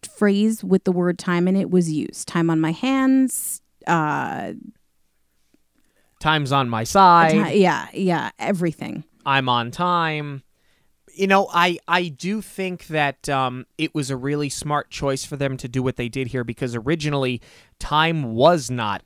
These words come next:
Speaker 2: a character in these original Alice books.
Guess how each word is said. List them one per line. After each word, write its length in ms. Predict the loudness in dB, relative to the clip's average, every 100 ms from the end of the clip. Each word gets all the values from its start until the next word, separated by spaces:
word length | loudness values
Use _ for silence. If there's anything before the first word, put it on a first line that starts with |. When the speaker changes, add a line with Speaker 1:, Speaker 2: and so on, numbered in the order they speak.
| -10
Speaker 2:
a 60 |
character 800 | -4 0 0 0 -8 -12 -12 -12 _ _ _ -6
in 280 | -4 -2 -4
these 420 | -4 -4 -8 -10 -6
original 500 | -4 -4 -4 -8 -6
Alice 340 | -4 -4 -6
books. 480 | -2 0 0 -2 -12